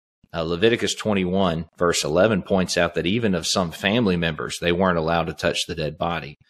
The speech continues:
There was some debate. Um, in fact, if the priest could even attend to the ordinary, uh, burial rituals of close family members when they died.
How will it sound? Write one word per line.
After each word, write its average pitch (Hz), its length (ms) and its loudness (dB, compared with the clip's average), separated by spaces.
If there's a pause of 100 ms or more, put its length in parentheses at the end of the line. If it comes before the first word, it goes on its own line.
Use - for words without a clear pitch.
(400)
There 104 160 4
was 101 220 -2
some 101 200 -2
debate. 87 720 -2 (460)
Um, 85 460 2
in 87 160 -6
fact, 85 400 -2
if 80 120 -8
the 82 100 -8
priest 98 400 -2
could 82 160 2
even 85 460 0 (400)
attend 113 480 0
to 110 140 0
the 95 100 2
ordinary, 98 1160 4
uh, 80 340 -4 (640)
burial 90 640 4
rituals 82 800 -2
of 87 300 0
close 95 440 -4
family 101 520 -2
members 78 640 -10
when 90 200 0
they 80 160 -2
died. - 460 -2